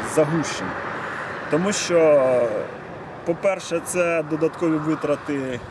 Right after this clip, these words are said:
по насінню, і це, відповідно, буде недобор врожаю. Це вже було перевірено, і рекомендації наші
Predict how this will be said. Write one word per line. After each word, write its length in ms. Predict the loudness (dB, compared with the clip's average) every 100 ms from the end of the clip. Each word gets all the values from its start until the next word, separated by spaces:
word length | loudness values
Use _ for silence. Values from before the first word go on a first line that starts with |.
| -14 -14 -14 -14 -12 -8
по 200 | -4 -2
насінню, 680 | -2 -4 -6 -8 -8 -6 -8 -10 -14 -14 -16 -16 -12 -4
і 120 | -4 -4
це, 360 | -4 0 0
відповідно, 640 | -2 -6 -6 -4 -4 -4 -6 -6
буде 180 | -6 -6
недобор 500 | -4 -6 -4 -4 -6 -10 -8
врожаю. 400 | -8 -6 -6 -6 -6
Це 160 | -6
вже 240 | -4 -4 -4
було 300 | -2 -4 -4
перевірено, 720 | -4 -4 -4 -4 -4 -2 -2 -2 -4 -4
і 40 | -2 -2 -2 -2 0 0 -2 -2 -2 -2 0 0 0 0 -2
рекомендації 1000 | -2 -2 -4 0 2 2 -2 -4 -4 -4 -6
наші 340 | -6 -6 -8